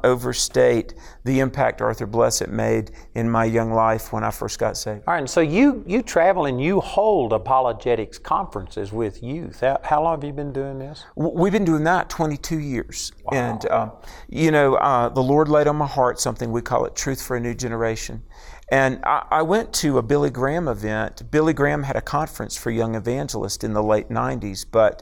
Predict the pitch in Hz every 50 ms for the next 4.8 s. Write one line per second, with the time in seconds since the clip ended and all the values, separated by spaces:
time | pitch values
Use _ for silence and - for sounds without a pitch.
0 | - - - - - - - - - 131 131 123 120 - 139 143 147 139 143 131
1 | - - - - - 190 180 - - - 117 113 - 131 120 117 120 - - 196
2 | 208 180 135 120 117 107 110 107 - - - - - - 135 123 - - - 160
3 | 160 160 151 123 135 139 123 113 110 143 170 175 143 120 110 110 107 - 131 117
4 | 113 113 139 175 180 - - 120 104 104 90 90 95 73 - -